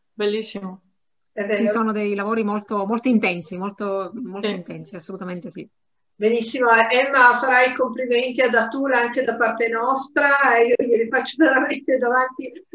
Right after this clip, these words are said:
Speaker 2: a tutti coloro che ci stanno seguendo, perché penso abbiate apprezzato anche voi questo,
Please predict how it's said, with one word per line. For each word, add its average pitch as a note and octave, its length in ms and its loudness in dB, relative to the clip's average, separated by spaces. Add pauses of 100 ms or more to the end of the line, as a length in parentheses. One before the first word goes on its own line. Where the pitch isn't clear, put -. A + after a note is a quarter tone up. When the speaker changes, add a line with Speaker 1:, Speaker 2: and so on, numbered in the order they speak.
(140)
Speaker 2:
a B3 160 2
tutti D#4+ 260 -2
coloro C4 380 0
che D#4+ 160 -2
ci A#3+ 160 -8
stanno B3 380 -6
seguendo, A#3+ 600 -2
perché G#3 400 -4
penso A3+ 460 -4 (300)
abbiate G#3+ 600 0
apprezzato A3+ 720 -6
anche A3 220 -10
voi G3+ 260 -6
questo, G3+ 440 -8